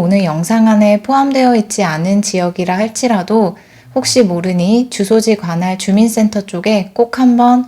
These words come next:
확인해 보시면 좋을 것 같습니다. 그럼 궁금하신 분들은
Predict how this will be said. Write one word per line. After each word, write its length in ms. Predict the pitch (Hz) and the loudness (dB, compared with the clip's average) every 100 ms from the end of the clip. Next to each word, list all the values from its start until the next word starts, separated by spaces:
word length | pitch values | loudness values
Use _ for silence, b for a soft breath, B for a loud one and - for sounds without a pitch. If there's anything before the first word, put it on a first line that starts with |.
| - | -6
확인해 420 | 294 302 294 254 | -8 -6 -6 -4
보시면 380 | 226 - 214 214 | -4 0 0 0
좋을 280 | 185 180 | -2 -4
것 140 | 233 240 | -4 -6
같습니다. 800 | 165 - - 170 165 185 175 165 B B B B B | -8 -10 -10 -10 -6 -4 -4 -8 B B B B B
그럼 340 | - 202 196 202 | -4 0 0 -2
궁금하신 680 | - 190 220 226 220 220 196 | -2 -2 0 0 2 0 0
분들은 560 | 180 175 175 240 285 | -2 -4 -2 -2 -2